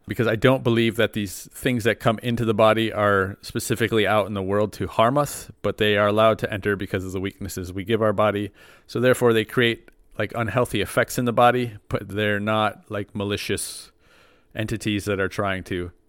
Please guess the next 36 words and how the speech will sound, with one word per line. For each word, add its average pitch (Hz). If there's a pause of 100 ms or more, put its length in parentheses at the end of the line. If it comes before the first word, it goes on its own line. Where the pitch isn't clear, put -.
hurt 92
us. 82 (1300)
It's -
just -
movements 98
that 95
are 92
allowed 92
in 95
because 92 (380)
we've 101
depleted 87
ourselves 90
in 95
some 95
way, 92
shape, 92
or 98
form. - (720)
Some -
important 123
concepts 120
here 113
that 104
I 107
find 107
really 104
interesting 104
in 104
this 90
chapter. 139 (1200)
So 107
there's 117
a 117
line 127 (140)
that 104